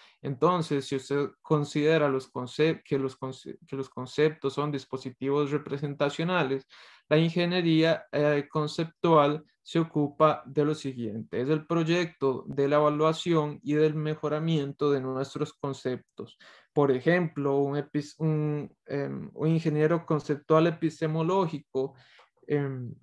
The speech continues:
eh, va a, en un espíritu mejorativo a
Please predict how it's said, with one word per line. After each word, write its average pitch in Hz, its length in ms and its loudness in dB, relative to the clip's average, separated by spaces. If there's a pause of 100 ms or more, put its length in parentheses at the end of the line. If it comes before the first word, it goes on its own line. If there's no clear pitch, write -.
(440)
eh, 135 440 0
va 165 680 4 (180)
a, 139 380 -2
en 143 160 -4
un 143 260 -4
espíritu 160 1120 0
mejorativo 170 1040 0
a 160 360 0